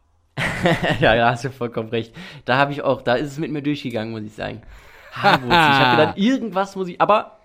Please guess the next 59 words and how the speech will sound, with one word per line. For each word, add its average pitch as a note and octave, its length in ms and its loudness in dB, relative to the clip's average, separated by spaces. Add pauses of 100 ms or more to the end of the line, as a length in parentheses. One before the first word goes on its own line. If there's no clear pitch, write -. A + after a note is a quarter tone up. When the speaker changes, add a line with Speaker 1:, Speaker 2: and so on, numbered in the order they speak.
(260)
Speaker 1:
was D3 200 -4
ist C#3+ 100 -18
mit D3 120 -2
Antwortmöglichkeit C3 640 -4
D? D3 220 0
An A#2+ 160 -4
jedem D#3 420 -4
Haar C#3+ 160 0
des D3+ 180 -6
Eisbären D3 420 -2
befinden C#3 320 -6
sich A#2+ 160 -10
weitere - 280 2
Speaker 2:
Ja, D3+ 60 -4
das A#2 100 2
Speaker 1:
kleine A#2+ 160 0
Speaker 2:
ist A2 60 -2
ja A#2 80 0
Speaker 1:
Härchen. G2+ 180 -4
Speaker 2:
dann, G#2+ 140 -2
nein, A2+ 580 4
das A#2+ 220 -2
ist - 100 -10
doch A2+ 260 -4
totaler A2+ 720 0
Scheiß, F#2+ 580 -4
Alter. F2 600 -8
Auf G2 120 -6
Speaker 1:
Okay, A2 80 -10
Speaker 2:
gar F#2+ 180 -2
Speaker 1:
ich A#2 80 -4
Speaker 2:
keinen C3 60 -4
Speaker 1:
muss D3 140 -6
mich C#3 120 -4
Speaker 2:
Fall. - 80 -4
Speaker 1:
besser D3 240 0
Speaker 2:
Also D3 140 0
ich D3+ 60 -2
Speaker 1:
anstrengen, C3+ 160 -2
Speaker 2:
meine, G3 200 6
Speaker 1:
was G#3 60 8
Speaker 2:
aber F3+ 120 4
Speaker 1:
du F3+ 40 4
Speaker 2:
ich E3 100 -4
muss F#3+ 200 -6
fairerweise F3 600 2
dazu D3+ 320 -8
sagen, D3 340 -4
ich, - 240 -18 (160)
ich A2 260 -18
habe D3 380 -2
da B2 320 -2
mal B2 520 -4
irgendwo B2 540 -8
was A#2 260 -8
gehört, G#2+ 520 -2
aber G2+ 260 -6
das G#2 200 -10
ist - 320 -18